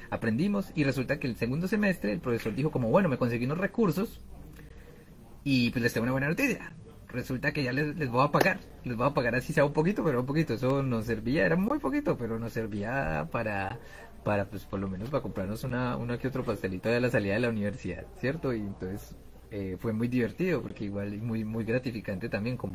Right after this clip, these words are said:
eh, pues, trabajar también tiene estas, o sea, el habernos arriesgado, pues, sin interés, pues, lo, al, al final pudimos, reconocieron nuestro trabajo y, pues, ya nos dieron algo,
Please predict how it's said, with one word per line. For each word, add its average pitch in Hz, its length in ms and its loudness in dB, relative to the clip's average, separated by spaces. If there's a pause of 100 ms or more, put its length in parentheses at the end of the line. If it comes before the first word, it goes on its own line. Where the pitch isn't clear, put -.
(140)
eh, 143 340 0
pues, - 300 -14 (1400)
trabajar 113 520 4
también 127 340 -2
tiene 131 220 0
estas, 117 480 -2 (100)
o - 40 -8
sea, 98 320 0
el 98 160 -2
habernos 104 640 -2 (280)
arriesgado, 104 800 -2
pues, - 400 -8 (200)
sin 127 240 0
interés, 113 640 -2 (240)
pues, - 320 -8
lo, 110 220 -6
al, 117 180 0
al 113 160 0
final 107 320 -2
pudimos, 117 580 -2 (520)
reconocieron 113 640 2
nuestro 117 240 -2
trabajo 95 480 -2
y, 151 60 0
pues, 98 400 -8 (200)
ya 95 180 -6
nos 104 240 -6
dieron 113 320 2
algo, 175 260 4